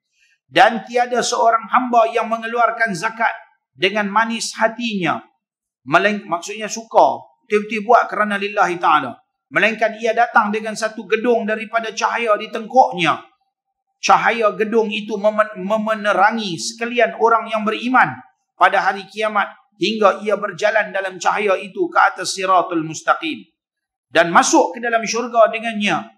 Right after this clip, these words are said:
Dan tiada seorang daripada hamba yang meninggalkan zakat daripada hartanya, melainkan hartanya itu datang pada hari kiamat daripada gelang daripada api neraka pada lehernya, belenggu. Jikalau gelang itu dihantar ke dalam dunia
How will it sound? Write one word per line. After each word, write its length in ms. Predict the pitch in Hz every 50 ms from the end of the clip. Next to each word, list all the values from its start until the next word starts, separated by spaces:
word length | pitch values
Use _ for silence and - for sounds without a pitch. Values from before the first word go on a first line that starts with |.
| _ _ _ _ _ _ -
Dan 240 | - 196 220 208 208
tiada 400 | 208 226 233 233 233 233 220 196
seorang 640 | - - - - 214 214 208 233 240 240 226 214 214
daripada 480 | 220 226 233 208 226 233 226 214 -
hamba 480 | 208 240 233 220 208 175 139 - - - _ _ _
yang 240 | - 147 175 190 185
meninggalkan 560 | 190 196 214 226 220 220 208 202 202 220 214 185 160
zakat 400 | 185 220 - - 233 208 - 190
daripada 400 | 208 208 214 202 214 214 208 202
hartanya, 640 | 170 190 208 185 165 226 220 208 196 190 175 156 - - _ _ _ _ _ - 135
melainkan 320 | 160 185 196 185 190 185
hartanya 560 | 160 - - 202 202 - - 208 190 190 190
itu 240 | 190 196 190 196 196
datang 400 | 180 196 190 190 190 196 180 170
pada 240 | 175 190 190 180 170
hari 160 | 180 180 180
kiamat 400 | 175 180 196 190 185 175 170 156 - - _ _ _ _ -
daripada 480 | 156 175 180 185 175 190 196 185 185
gelang 400 | 160 165 190 196 190 180 170 165
daripada 480 | 165 175 180 180 180 - 190 175 175 170 180
api 160 | 180 180 180 170 170
neraka 400 | 180 185 190 185 - 175 165 170
pada 160 | 175 170 170
lehernya, 720 | 165 165 170 160 147 165 180 175 165 160 156 143 123 - - _ _ _
belenggu. 640 | - 165 175 190 185 185 180 160 131 117 - - _ _ _ _ _ _ _
Jikalau 480 | 117 117 165 185 - 202 208 202 196 170
gelang 320 | 180 214 220 214 196 196
itu 240 | 208 196 - 214 196
dihantar 560 | 208 190 190 226 226 226 226 214 202 185 -
ke 80 | 220 214
dalam 320 | 220 220 220 220 208 185
dunia 320 | 208 220 233 226 214 202